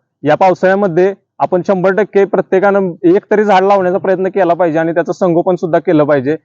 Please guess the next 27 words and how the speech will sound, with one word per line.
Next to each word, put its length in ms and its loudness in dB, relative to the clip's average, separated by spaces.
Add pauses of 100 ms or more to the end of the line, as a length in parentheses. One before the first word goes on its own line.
(200)
जेणेकरून 500 0
एन्व्हायरमेंट 560 0
आपली 240 0
चांगली 300 0
राहील. 240 2 (280)
आणि 440 0 (540)
या 140 2
ठिकाणी 300 0
एन्व्हायरमेंट 440 0
चांगली 280 0
राहिल्यामुळे 440 2
आपल्याला 320 2
ऑक्सिजन 460 -2
चांगल्या 280 -2
पद्धतीनं 400 -2
वातावरणातून 640 0
मिळेल, 300 0
वातावरण 480 0
शुद्ध 220 -2
होईल. 180 0 (340)
तर 60 -2
प्रत्येकाने 460 0
संकल्प 400 0
करा 260 2
की 500 -2
या 220 2 (520)
पावसाळ्यामध्ये 720 0